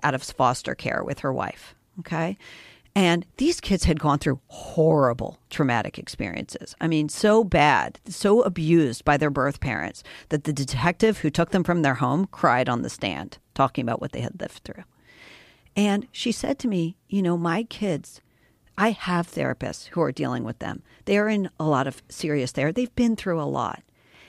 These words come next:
And I can't, the, one of the hardest things in my life is that they, I have to send them to public school where teachers and con-,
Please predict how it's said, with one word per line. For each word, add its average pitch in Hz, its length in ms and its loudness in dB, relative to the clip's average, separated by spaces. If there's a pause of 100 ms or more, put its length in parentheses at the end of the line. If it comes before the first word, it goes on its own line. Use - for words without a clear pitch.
(140)
And 175 180 0
I 170 100 -2
can't, - 480 -4 (100)
the, 196 140 -4
one 208 160 -2
of 196 80 -4
the 185 40 -4 (140)
hardest 226 240 0
things 208 200 -4
in 170 60 -2
my 165 200 0
life 151 540 -4
is 165 100 -4
that 175 160 -2
they, 180 240 2
I 185 80 0
have 208 160 -2
to 214 80 -6
send 180 200 -4
them 165 120 -4
to - 80 -10
public 208 360 -4
school 151 380 -6 (500)
where 165 120 2
teachers 220 480 -2
and 190 140 -4
con-, 180 320 -2